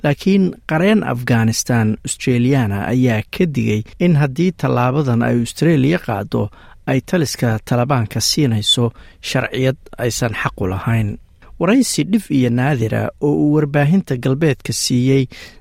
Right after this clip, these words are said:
Zabilullah Mujahid ayuu ku dhiirigeliyey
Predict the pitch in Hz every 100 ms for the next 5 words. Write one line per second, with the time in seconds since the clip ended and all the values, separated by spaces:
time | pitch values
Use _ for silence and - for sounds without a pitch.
0 | - 135 - 135 185 180 160 151 143 -
1 | 143 123 - 185 131 110 - - - -
2 | 156 175 175 - - 247 175 120 113 110
3 | 127 117 117 131 135 139